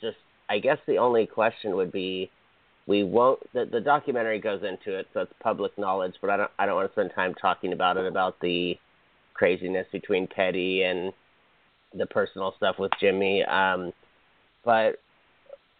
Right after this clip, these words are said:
and if you don't wanna answer, that's cool, but I was wondering what it's like to be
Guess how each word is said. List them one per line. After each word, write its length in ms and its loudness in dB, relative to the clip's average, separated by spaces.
and 160 4
if 100 4
you 80 0
don't 260 4
wanna 200 0
answer, 320 -4
that's 180 -2
cool, 220 4
but 280 -2
I 180 4
was 340 0
wondering 920 -4
what 360 0
it's 220 2
like 440 2
to 100 -2
be 640 -2